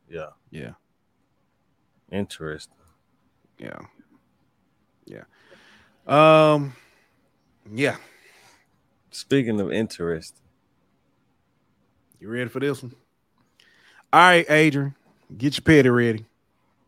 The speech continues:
Speaker 2: So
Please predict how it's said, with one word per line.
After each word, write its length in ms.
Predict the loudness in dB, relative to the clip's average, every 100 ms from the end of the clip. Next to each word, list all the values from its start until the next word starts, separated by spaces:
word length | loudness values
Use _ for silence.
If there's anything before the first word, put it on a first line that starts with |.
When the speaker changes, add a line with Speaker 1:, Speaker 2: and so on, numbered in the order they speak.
| _ _ _ _ _ _ _ _ _ _ _ _ _ _ _ _ _ _ _ _ _ _ _ _ _ _ _ _ _ _ _ _ _ _ _
Speaker 2:
So 560 | -2 4 6 4 0